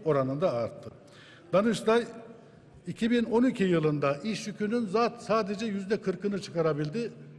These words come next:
Yüzde altmış gibi bir dosya grubu iki bin on üç yılına aktarıldı.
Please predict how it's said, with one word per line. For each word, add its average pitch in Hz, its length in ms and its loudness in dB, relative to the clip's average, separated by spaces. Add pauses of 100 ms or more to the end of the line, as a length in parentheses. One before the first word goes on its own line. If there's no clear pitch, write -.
(120)
Yüzde 175 400 0 (180)
altmış - 580 -2 (400)
gibi 170 260 2
bir 156 200 2 (340)
dosya 170 320 2
grubu 160 540 0 (280)
iki 160 260 -6
bin 208 220 -4
on 170 120 2
üç 151 200 -4
yılına 123 320 -2 (1040)
aktarıldı. 113 560 -6